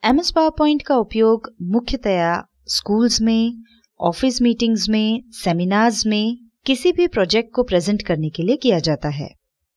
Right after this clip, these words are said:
Microsoft PowerPoint टू थाउजेंड सिक्सटीन इसके पुराने सभी वर्जन से अधिक उपयोगी है।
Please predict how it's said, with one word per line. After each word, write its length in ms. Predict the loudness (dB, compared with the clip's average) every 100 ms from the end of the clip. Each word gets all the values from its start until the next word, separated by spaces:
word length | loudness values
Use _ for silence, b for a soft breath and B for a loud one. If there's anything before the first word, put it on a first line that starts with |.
| -2
Microsoft 520 | -2 0 0 0 -2 0
PowerPoint 580 | 0 0 0 0 0 -4 -4
टू 120 | -2
थाउजेंड 380 | 0 0 2 0
सिक्सटीन 880 | 0 -4 -6 0 2 2 -2 -4 -2
इसके 320 | -4 0 -2
पुराने 520 | 0 0 2 2 0 -2
सभी 380 | -2 0 0
वर्जन 420 | 2 2 2 0 0
से 380 | 0 -2 0 -2
अधिक 320 | 0 0 0
उपयोगी 520 | -2 -2 -2 -2 -2
है। 140 | -4